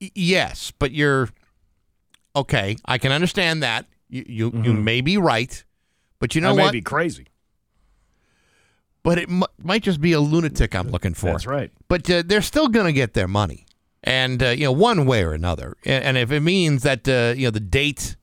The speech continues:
Speaker 1: of the expiration has changed, then maybe they get a little bit more money. But they're not gonna get a whole hell of a lot because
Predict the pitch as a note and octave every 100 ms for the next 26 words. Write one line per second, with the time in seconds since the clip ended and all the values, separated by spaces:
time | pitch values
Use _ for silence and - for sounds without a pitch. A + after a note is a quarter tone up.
0 | _ _ - C#3 B2+ C3 B2+ A#2 A#2 B2+
1 | - F#2+ F#2+ - C3+ C#3 E3+ D#3 D#3 D3+
2 | D3 C#3+ C#3 C3 C#3+ D#3 C3+ C3 C3+ C#3
3 | C#3+ C3+ G2 D#2 E2 A#2+ - G#3 G3+ E3
4 | D3+ D#3 D3+ B2+ D3+ C#3+ C3 C#3+ D3 D3
5 | C#3 D3 B2+